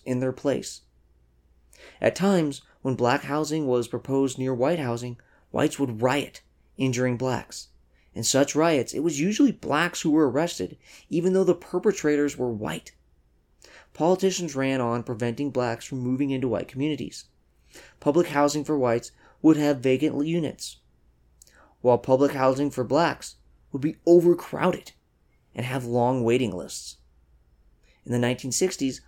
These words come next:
public housing authorities were actively segregating their sites, both putting developments in segregated areas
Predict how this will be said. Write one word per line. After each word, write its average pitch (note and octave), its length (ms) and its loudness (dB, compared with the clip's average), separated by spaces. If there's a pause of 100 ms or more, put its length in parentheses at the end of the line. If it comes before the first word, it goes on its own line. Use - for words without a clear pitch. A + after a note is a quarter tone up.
(100)
public D#3+ 300 2
housing D3+ 340 0
authorities A#2 460 -2
were - 220 -4
actively C#3 460 -4
segregating A#2+ 640 0
their A2 100 -4
sites, - 500 -6 (640)
both D3 400 4
putting D3 320 2
developments D3 680 0 (460)
in B2+ 120 -2
segregated B2 600 0
areas D3+ 420 2